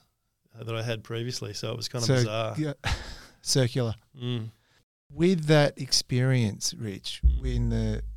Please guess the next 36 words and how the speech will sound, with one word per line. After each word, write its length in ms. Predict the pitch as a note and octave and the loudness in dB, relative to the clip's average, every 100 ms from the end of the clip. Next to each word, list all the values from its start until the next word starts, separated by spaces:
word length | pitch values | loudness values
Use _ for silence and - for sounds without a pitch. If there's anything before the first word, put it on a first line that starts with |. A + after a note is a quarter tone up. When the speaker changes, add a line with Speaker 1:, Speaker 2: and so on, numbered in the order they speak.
| - - | -14 0
Speaker 2:
goldfields, 600 | D3+ D#3+ D#3 D#3 C#3+ - | 4 4 2 0 0 -2
but 140 | - | -2
also 500 | C3 C3 - B2 A#2 A#2 | 0 0 0 0 -2 -4
in 480 | - A#2 A#2 A2 G#2+ - | -4 -4 -4 -8 -10 -8
Kimberley, 480 | - C3 A#2+ - C#3 - - _ _ _ - | 4 6 6 4 -2 -8 -14 _ _ _ -4
I'm 80 | C3+ | 2
sure 260 | - F3+ | 6 8
there's 160 | D#3+ C#3+ | 8 4
lots 140 | C#3+ | 2
of 60 | - | 6
parallels 520 | C3 C3+ B2 B2 A#2 | 8 8 4 4 2
you've 160 | A2+ G#2 | -2 -2
drawn 360 | A#2+ A#2+ B2 | 0 2 0
from 160 | A#2+ B2 | -2 -2
that 140 | A#2 | -2
experience 840 | A#2 - B2+ A#2 A2+ - - - _ _ | -4 -4 -2 -2 -2 -2 -6 -8 _ _
with 260 | C#3 C3 B2 - | -12 -8 -8 -8
now 300 | C3+ C3+ B2 | -2 2 4
what 80 | B2 | 2
you're 100 | A#2 | 0
doing 280 | B2 A#2+ G#2+ | 0 2 2
in 80 | |
Africa, 400 | G#2 A2 A#2+ - | 2 0 -2 0
and 120 | G#2+ A2 | 2 2
I'd 80 | A#2 | 2
like 240 | C3+ C3+ | 2 0
to 60 | A2 | -2
come 440 | - - A#2 A2+ | -8 -2 0 0
back 240 | A2 A2+ - | 0 -2 -4
to 100 | B2+ | -2
Speaker 1:
Mm. 40 | |
Speaker 2:
that 260 | A#2+ G2 - | -2 -2 -6
at 100 | A2+ | -6
some 280 | - B2 A2 | -2 -2 -2
point. 340 | - B2 A2+ | -2 0 -2
But 180 | G#2+ A#2+ | -4 -6